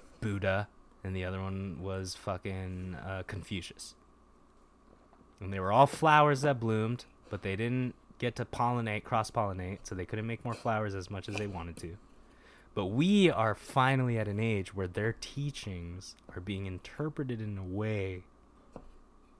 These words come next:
in a humanistic, non-supernatural way,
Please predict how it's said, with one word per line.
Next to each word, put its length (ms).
in 120
a 40
humanistic, 1000
non-supernatural 1600
way, 380